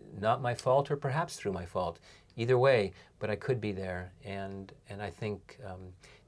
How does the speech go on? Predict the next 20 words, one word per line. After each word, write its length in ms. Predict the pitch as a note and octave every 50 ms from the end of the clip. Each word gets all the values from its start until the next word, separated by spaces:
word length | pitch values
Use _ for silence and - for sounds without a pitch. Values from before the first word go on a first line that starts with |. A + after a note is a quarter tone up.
| _ _ - - -
I 80 | - B2
think 320 | - F#3+ F3+ C#3 - E2+
deep 240 | G2 A#2 B2+ C3+ -
down 320 | - G2+ A2 A2+ A#2+ A2+
we 160 | G2 G#2+ A2 G#2+
know 240 | G2 F#2+ F#2 F2+
that. 320 | F2 E2+ E2+ F2 F2 - - - _ _ _ _ -
We 300 | G#2 G#2 G2+ G#2 G2+ G#2
all 260 | - F#2+ G2 G2 G2
know 200 | G2 F2 F2 F2
that, 260 | F2 F2 F2+ F2+ F2
and 120 | F#2 F#2 F#2+
I 60 | F#2+
think 280 | - - A2+ G#2 -
it's 160 | G2+ F#2+ - -
the 120 | - F#2+
burden 340 | D#2+ D#2+ G2 G2 G2 G2 F2
we 100 | F2 E2
carry. 440 | - - F#2+ E2 D#2+ D#2 D#2+ - - - - - - - - - - - - - -
Um, 180 | - - -